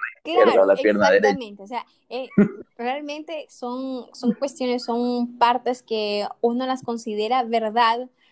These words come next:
Speaker 2: porque en su momento fueron creíbles.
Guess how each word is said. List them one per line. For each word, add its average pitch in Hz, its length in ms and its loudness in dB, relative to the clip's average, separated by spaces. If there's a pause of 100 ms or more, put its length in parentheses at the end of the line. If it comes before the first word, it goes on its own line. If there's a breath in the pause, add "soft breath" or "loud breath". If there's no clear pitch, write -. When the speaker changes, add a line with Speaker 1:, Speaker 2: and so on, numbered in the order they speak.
(120)
Speaker 2:
porque 247 280 -4
en 233 140 -8
su 247 160 -10
momento 247 640 -8
fueron 254 600 -6 (160)
creíbles. 240 760 -8